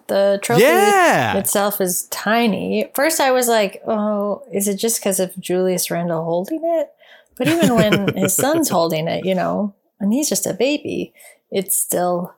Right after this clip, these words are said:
Speaker 1: pretty small. Um, that said, Julius Randle is so happy and so excited when he sees his son kinda walk out on the court. And, like, I think that's what he's more excited for,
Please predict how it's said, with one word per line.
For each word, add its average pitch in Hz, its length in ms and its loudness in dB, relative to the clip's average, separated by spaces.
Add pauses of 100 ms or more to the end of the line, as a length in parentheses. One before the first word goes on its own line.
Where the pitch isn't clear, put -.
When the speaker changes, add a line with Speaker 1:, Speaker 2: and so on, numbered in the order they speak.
(120)
Speaker 1:
pretty 165 200 -6
small. - 580 -6 (120)
Um, 165 540 -8
that 226 220 0
said, 190 400 0
Julius 208 340 -2
Randle 202 280 0
is 196 140 -2
so 190 320 0
happy 175 560 -2
and 175 200 -4
so 185 180 0
excited 175 540 -2
when 165 160 -4
he 170 100 -6
sees 165 520 -4 (840)
his 190 180 -2
son 180 260 -4
kinda 165 220 -4
walk 165 300 -4
out - 260 -4
on 175 220 -6
the 165 60 -8
court. 196 680 0 (120)
And, 165 560 -6
like, 175 140 -6
I 170 100 -4
think 180 220 -4 (200)
that's 151 300 -4
what 185 140 -4
he's 170 260 -6
more 190 400 -2
excited 370 560 -2
for, 392 440 -4